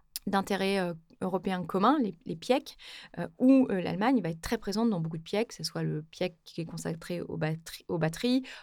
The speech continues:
au cloud, heu, il doit y en avoir un sur l'hydrogène, j'ai un petit doute, c'est possible que je fasse une erreur. En tout cas, on voit que les entreprises allemandes sont très présentes dans, dans ces programmes, heu, et ça montre bien aussi l'évolution de l'Allemagne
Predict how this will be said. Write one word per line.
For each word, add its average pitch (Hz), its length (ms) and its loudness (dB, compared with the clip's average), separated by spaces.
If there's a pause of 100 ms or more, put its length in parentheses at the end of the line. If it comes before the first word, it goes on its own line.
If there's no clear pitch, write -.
au 170 80 -4
cloud, 233 460 6 (380)
heu, 156 1300 0
il 156 120 -4
doit 165 120 -6
y 160 40 -2
en 160 40 -2
avoir 160 220 -4
un 170 80 -6
sur - 140 -10
l'hydrogène, 160 440 -2
j'ai 170 60 -4
un 151 100 -4 (100)
petit 220 220 0
doute, 208 180 0
c'est 165 100 -12
possible - 220 -12
que 180 100 -12
je 165 60 -14
fasse 165 220 -8
une 175 80 -6
erreur. 233 180 4
En 226 60 2
tout 240 80 -8
cas, - 140 2
on 185 140 -2
voit 233 360 8 (440)
que - 100 -4
les 196 180 2
entreprises 208 560 -4 (100)
allemandes 214 460 2
sont 175 240 -6
très 180 200 -10
présentes 208 420 0 (360)
dans, 196 320 2
dans 180 140 0
ces 165 160 -4
programmes, 175 540 2 (520)
heu, 165 640 -2 (180)
et 175 260 -8
ça 170 160 -6
montre 175 280 -6
bien 226 180 2
aussi 254 200 -2
l'évolution 196 800 -2 (300)
de 196 80 -2
l'Allemagne 214 460 2